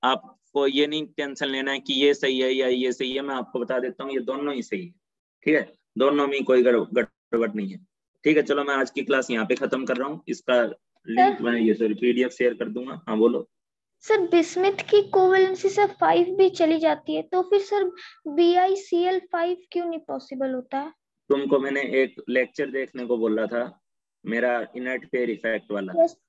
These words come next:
Speaker 1: ठीक, ब्रेकअप effect वाला, inert pair effect वाला देखा था?
Speaker 2: यस sir।
Speaker 1: हाँ, तो उसमें समझाया ना कि down the group जाने पे inert pair effect काम करने लगता है, जिसकी वजह से bismuth जो है वो प्लस फ़ाइव की बजाय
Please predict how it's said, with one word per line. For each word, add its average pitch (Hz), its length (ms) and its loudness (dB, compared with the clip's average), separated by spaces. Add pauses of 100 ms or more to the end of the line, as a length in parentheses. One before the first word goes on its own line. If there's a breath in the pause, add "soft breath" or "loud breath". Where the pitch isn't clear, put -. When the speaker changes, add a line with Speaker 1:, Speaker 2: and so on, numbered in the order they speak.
(460)
Speaker 1:
ठीक, 135 260 0 (300)
ब्रेकअप 123 440 0
effect 113 340 -6
वाला, 117 180 -2
inert 117 360 -4
pair 110 140 0
effect 101 280 -4
वाला 104 180 -2
देखा 117 320 -4
था? 135 160 -8 (580)
Speaker 2:
यस 330 340 2
sir। 277 140 -10 (840)
Speaker 1:
हाँ, 104 140 -4
तो 107 100 -4
उसमें 127 280 -2
समझाया 117 400 0
ना 135 120 -6
कि 147 100 -6
down 127 320 -6
the 131 120 -2
group 127 220 -6
जाने 120 300 -6 (100)
पे 127 140 -2 (480)
inert 131 380 -4
pair 135 160 -4
effect 117 320 -6
काम 123 260 -8
करने 120 300 -4
लगता 117 280 -2
है, 131 60 2
जिसकी 123 340 -6
वजह 120 220 -2
से 135 200 -4
bismuth 123 520 -8
जो 117 180 0
है 117 120 0 (420)
वो 120 140 0 (100)
प्लस 139 220 0
फ़ाइव 123 280 -6
की 131 80 -4
बजाय 131 300 -2